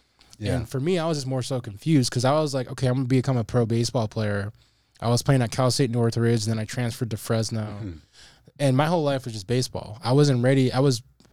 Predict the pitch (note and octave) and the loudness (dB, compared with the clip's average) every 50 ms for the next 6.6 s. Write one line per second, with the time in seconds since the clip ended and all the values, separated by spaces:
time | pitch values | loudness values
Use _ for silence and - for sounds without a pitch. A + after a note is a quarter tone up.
0 | - - - A#2+ A#2+ C#3 C#3 D3 B2 C3 B2 A#2 A2+ - C3 B2 B2 C3 A#2+ A#2+ | -12 -8 -4 -2 0 2 2 2 2 2 2 2 2 2 2 2 2 2 0 0
1 | A2+ A2+ G#2 F#2+ A2 G#2+ - A#2 A2 - G#2 G2+ G2 G2 B2+ D#3+ E3+ C#3 A#2 G2+ | -2 -2 -4 -4 -6 -4 -4 -4 -4 -4 -6 -6 -4 -2 0 0 0 0 -2 -4
2 | G2+ G#2 G2+ G#2 A2 - - - - - - - - _ - - - C3 B2 A#2 | -4 -4 -6 -6 -8 -10 -14 -18 -20 -20 -20 -20 -20 _ -12 -4 0 0 2 2
3 | B2+ C3+ C3 D3+ C#3 C#3 C#3 C3+ C3 C3+ C3+ B2+ B2+ B2+ A2 - C#3+ C3 A#2 C#3 | 2 0 0 0 0 0 -2 -2 -2 -4 -4 -4 -4 -4 -2 -2 -2 0 2 2
4 | D#3 D#3 - A#2 G2+ G2 - A2+ G2+ G2 G2 G2+ G2 G2 F#2+ F#2 B2 B2+ A#2+ B2 | 0 0 -2 -4 -6 -4 -4 -4 -4 -2 -2 -4 -4 -4 -4 -4 -4 -4 -4 -6
5 | B2+ B2 - - C#3 A#2 - - - - - C3 C#3+ D3 C#3 B2 - G#2+ G#2+ A#2 | -8 -8 -8 -8 -8 -8 -8 -8 -8 -4 0 0 0 0 0 -4 -8 -10 -10 -8
6 | A2+ G2+ A2+ G#2+ G2+ - F#2+ F#2 - G#2+ G#2 G2 | -6 -4 -4 -4 -6 -6 -8 -6 -6 -4 -4 -6